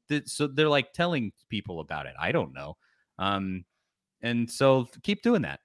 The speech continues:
Keep, if you, if you enjoy the show, let somebody know. Uh, we, we appreciate that as much as we appreciate you watching.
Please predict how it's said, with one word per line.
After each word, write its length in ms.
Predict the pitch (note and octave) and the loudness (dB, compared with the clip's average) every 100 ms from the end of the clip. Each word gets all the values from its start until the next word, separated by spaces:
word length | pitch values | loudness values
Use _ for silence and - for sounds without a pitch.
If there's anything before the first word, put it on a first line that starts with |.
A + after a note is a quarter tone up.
| _ | _
Keep, 200 | D3+ D#3 _ | -8 -8 _
if 180 | D3 - | -6 -4
you, 220 | D#3 D3+ | -2 0
if 160 | C#3 - | -2 -2
you 80 | D#3 | -2
enjoy 240 | C#3 E3 | 2 2
the 80 | D#3 | 2
show, 400 | - D#3 D#3+ D#3+ - _ _ - | 0 0 0 -2 -10 _ _ -6
let 140 | C#3+ | -4
somebody 340 | D3+ D3 D3 D3 | -2 -2 0 2
know. 320 | D#3+ F#2+ - - G#2+ | 2 0 -2 -8 -6
Uh, 80 | |
we, 240 | G2+ A#2+ A#2 | -2 0 2
we 160 | A#2 | 2
appreciate 540 | A#2 - A#2+ A#2 G#2+ - | 0 0 -2 -2 -2 2
that 360 | B2+ C3+ - - - _ _ - | 6 6 4 -6 -20 _ _ -8
as 80 | G2+ | 0
much 220 | A#2 - | 0 2
as 40 | |
we 100 | A2+ | 0
appreciate 440 | A2 C3 A#2 B2 A#2 | 2 2 2 4 2
you 100 | F#2+ | 4
watching. 580 | A2+ B2+ - C#3+ C3 | 8 8 8 0 -2